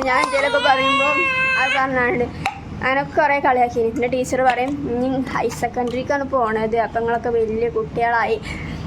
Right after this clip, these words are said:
അപ്പോൾ ഭാഷയൊക്കെ മാറ്റണം, എന്നിട്ട് വാഴ അങ്ങനെ പറയും, ഇങ്ങനെ പറയും" എന്നൊക്കെ പറഞ്ഞാണ് പറഞ്ഞു. ഞാൻ ടീച്ചറോടാണ്, "ടീച്ചറെ അത് മാറ്റാൻ കഴിയൂലാണ്."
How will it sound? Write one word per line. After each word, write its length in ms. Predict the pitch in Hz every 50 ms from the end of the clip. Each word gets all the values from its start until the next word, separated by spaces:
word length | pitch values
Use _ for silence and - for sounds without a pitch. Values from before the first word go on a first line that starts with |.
| - - 208 214
അപ്പോൾ 580 | 220 190 - - 233 247 254 - - 233 233 220
ഭാഷയൊക്കെ 540 | 233 220 220 220 233 - - 262 247 262
മാറ്റണം, 560 | 269 254 262 233 233 233 240 - - 226 247 254
എന്നിട്ട് 360 | 277 254 277 262 262 262 311
വാഴ 600 | 285 262 254 233 - 233 233 240 226 240 226 247
അങ്ങനെ 540 | 262 320 330 - 294 240 247 247 254 269 277 -
പറയും, 300 | - - 294 285 349 381 -
ഇങ്ങനെ 220 | 302 277 277 294
പറയും" 260 | 311 - 392 339 277 277
എന്നൊക്കെ 200 | 285 285 277 285
പറഞ്ഞാണ് 240 | 285 277 269 269 262 262
പറഞ്ഞു. 200 | 254 262 427 466 523 571 605 622 640 640 -
ഞാൻ 140 | - 349 330
ടീച്ചറോടാണ്, 760 | 339 - 339 294 294 294 277 269 254 254 247 - - - -
"ടീച്ചറെ 240 | - 359 381 339 311
അത് 160 | 320 302 294
മാറ്റാൻ 460 | 294 311 277 262 240 233 - 233 240 269 262
കഴിയൂലാണ്." 640 | 247 233 220 208 208 214 208 233 220 202 - -